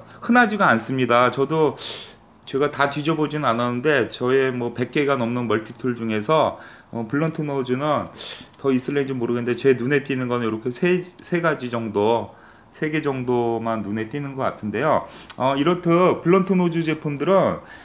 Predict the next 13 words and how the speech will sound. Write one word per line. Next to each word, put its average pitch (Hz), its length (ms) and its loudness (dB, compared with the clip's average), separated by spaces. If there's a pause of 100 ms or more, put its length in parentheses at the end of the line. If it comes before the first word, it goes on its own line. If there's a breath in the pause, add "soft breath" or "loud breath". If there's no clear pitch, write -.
(160 loud breath)
굉장히 175 420 2
귀하고 139 920 4 (300)
<clears throat> - 840 -6
멀티툴 147 640 2
제조사들이 127 880 2 (280 loud breath)
블런트 170 360 2
노즐 151 360 0
제품들을 131 720 2
생산을 185 480 2
기피하는 139 540 0
경향이 120 420 0
있습니다. 107 420 0
그리고 135 460 2